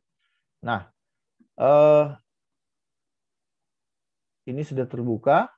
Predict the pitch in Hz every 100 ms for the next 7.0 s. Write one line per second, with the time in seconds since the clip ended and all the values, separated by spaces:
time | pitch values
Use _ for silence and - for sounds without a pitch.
0 | _ - 117 117 113 131 220 208 190 -
1 | 85 - - 180 - 143 143 143 190 175
2 | 170 156 156 143 147 147 160 98 113 _
3 | _ _ - 104 101 98 95 139 147 143
4 | 127 104 117 101 101 98 135 156 175 190
5 | - 107 104 110 147 190 220 - _ _
6 | _ _ _ _ _ _ _ - 95 -